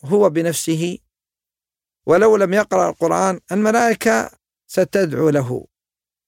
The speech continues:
وتستغفر له. تأمل في الفضل، تأمل في الأجر. كذلك هذا الذي يأتي مبكراً من الفض-، الفضائل التي يحصلها أنه يدرك الصف الأول،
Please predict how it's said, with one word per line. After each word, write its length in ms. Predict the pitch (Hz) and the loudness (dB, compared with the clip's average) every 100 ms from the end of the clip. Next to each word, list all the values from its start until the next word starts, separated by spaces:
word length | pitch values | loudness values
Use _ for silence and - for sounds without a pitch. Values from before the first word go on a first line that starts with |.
| _ - | _ -16
وتستغفر 800 | 131 156 - 165 135 117 143 135 | -4 -2 0 -2 -2 0 0 0
له. 360 | 131 117 117 - _ _ _ _ - | -2 -4 -8 -12 _ _ _ _ -2
تأمل 360 | 208 262 233 143 | 0 2 0 0
في 80 | |
الفضل، 400 | 147 143 185 160 | -2 0 -2 -4
تأمل 360 | - 143 175 147 | -8 -6 -4 -2
في 80 | 143 | -2
الأجر. 380 | 147 175 160 - _ _ _ _ _ _ _ _ - | -2 -2 -4 -6 _ _ _ _ _ _ _ _ -2
كذلك 460 | 220 302 302 226 190 | 0 2 0 -2 -2
هذا 260 | 226 196 | 0 0
الذي 280 | 180 180 190 | 0 0 -2
يأتي 220 | 214 185 | -2 -2
مبكراً 640 | 156 147 - - 156 135 - - | -2 -2 -4 -2 -2 -4 -10 -10
من 140 | 131 143 | -8 -8
الفض-، 640 | - - 107 139 139 - | -10 -18 -6 -4 -4 -6
الفضائل 580 | 127 - 139 202 196 151 | -6 -2 0 0 0 -2
التي 160 | 139 | -2
يحصلها 640 | 123 120 - 147 156 160 - | -4 -4 -6 -2 0 0 0
أنه 260 | 214 202 190 | -2 0 2
يدرك 420 | 214 190 196 170 | 0 -2 -6 -6
الصف 360 | 151 185 - | -6 -6 -4
الأول، 500 | 165 170 202 170 120 | -2 -2 0 -2 -6